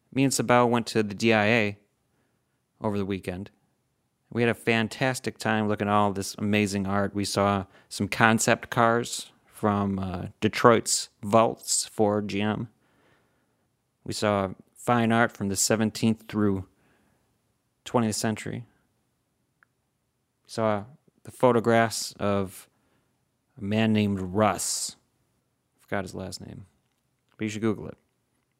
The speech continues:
It's on, it's at the D I A right now. So it's, like, one of the things they're doing. Um, and we watched all this art before our eyes pass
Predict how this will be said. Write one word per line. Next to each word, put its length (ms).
It's 140
on, 320
it's 140
at 140
the 60
D 160
I 40
A 180
right 200
now. 280
So 220
it's, 180
like, 140
one 240
of 40
the 120
things 240
they're 100
doing. 240
Um, 580
and 100
we 80
watched 580
all 140
this 220
art 260
before 340
our 200
eyes 520
pass 580